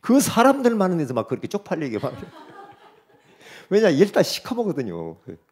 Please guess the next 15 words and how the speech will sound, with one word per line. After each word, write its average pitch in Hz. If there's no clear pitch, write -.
시커매가지고 165
막. 127
<laughs> -
잘 -
좀 101
씻으시기 135
바랍니다, 71
여러분. -
냄새 104
나요. 71
근데 277
그냥 320
만났으면 233
또 359
손을 415